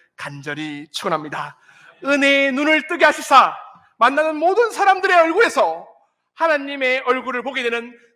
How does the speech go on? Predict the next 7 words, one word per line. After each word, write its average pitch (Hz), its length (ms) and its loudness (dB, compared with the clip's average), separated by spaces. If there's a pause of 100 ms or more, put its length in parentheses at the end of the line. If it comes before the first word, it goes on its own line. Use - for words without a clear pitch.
(140)
특별한 349 640 -2
하나님의 311 320 -6
축복을 294 340 -12
누리는 220 460 -6 (220)
저와 202 600 0
여러분이 349 280 -4
되시기를 320 540 -4